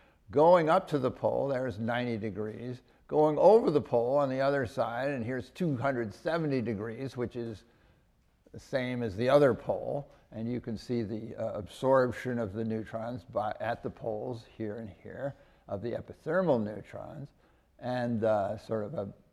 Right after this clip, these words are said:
background continuum where there are apparently not much or no, uh, hydrogen. I think it's no hydrogen. Now here's the fast neutrons,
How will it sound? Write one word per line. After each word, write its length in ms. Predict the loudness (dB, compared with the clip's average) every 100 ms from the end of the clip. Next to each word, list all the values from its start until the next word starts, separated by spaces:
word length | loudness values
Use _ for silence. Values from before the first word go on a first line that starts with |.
| -20 -14
background 640 | -14 -14 -14 -14 -12 -16 -14
continuum 680 | -14 -6 -2 2 2 2
where 260 | 0 -2 -2
there 180 | -2 -2
are 380 | -4 -6 -10 _ _ -20
apparently 720 | -20 -8 -8 -6 -12 -14 -16 _ _ _ _ _ _ _ -12
not 220 | -12 -8
much 280 | -8 -10 -18 -20 _ _
or 180 | -14 -14 -8
no, 380 | -6 -4 -6 -10 _ _ _ _ _ _ -12
uh, 140 | -10 -12 -20 _ _ _ _ -8
hydrogen. 520 | -2 0 0 -2 -10 -20 -20 _ _
I 40 | -18
think 160 | -16 -14
it's 180 | -16 -14
no 300 | -14 -14 -16 -20
hydrogen. 420 | -20 -20 -20 -20 -20 -20 _ _ _ -20 _ -2
Now 200 | 2 4
here's 260 | 4 4
the 80 | 0
fast 400 | 2 4 4 0
neutrons, 600 | 0 0 -2 -6 -6 -18